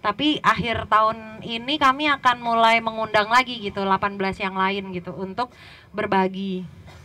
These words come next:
Ini juga sama di Serang, ini di Tangerang acaranya, kerja bareng Lingkar Semanggi. Lingkar Semanggi itu komunitas yang ada di Tangerang.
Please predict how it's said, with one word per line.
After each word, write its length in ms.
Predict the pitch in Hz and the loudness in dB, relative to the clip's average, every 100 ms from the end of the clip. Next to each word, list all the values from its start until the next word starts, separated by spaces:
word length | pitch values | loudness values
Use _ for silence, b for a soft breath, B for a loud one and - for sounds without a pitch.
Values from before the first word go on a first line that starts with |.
| - - - - - - B B B B B B - - _ - - - _ - - | -20 -20 -20 -20 -20 -20 B B B B B B -20 -20 _ -20 -20 -20 _ -20 -16
Ini 180 | 226 254 | -8 -6
juga 240 | 254 226 220 | -2 0 4
sama 240 | 214 247 | 4 2
di 160 | 247 233 | 0 2
Serang, 400 | 220 214 233 262 | 2 6 4 4
ini 100 | 294 | 0
di 80 | 285 | 4
Tangerang 480 | 240 214 214 226 220 | 4 4 2 2 2
acaranya, 400 | 208 208 208 208 | 0 0 -2 -6
kerja 240 | 202 240 | -4 0
bareng 380 | 226 202 240 269 | 4 4 4 0
Lingkar 340 | 240 226 220 | -2 2 2
Semanggi. 680 | 214 220 202 214 226 233 196 - B B B | 0 -6 -6 -6 -6 -6 -6 -10 B B B
Lingkar 320 | 214 214 220 | -6 0 0
Semanggi 400 | 220 214 214 240 | 2 -4 -2 -2
itu 60 | 302 | 2
komunitas 540 | 254 233 233 233 254 | 2 2 0 2 2
yang 140 | 247 220 | 2 0
ada 180 | 214 208 | 0 -2
di 300 | 214 214 214 | -4 -6 0
Tangerang. 720 | 202 196 190 196 180 180 | 0 0 -2 0 0 -4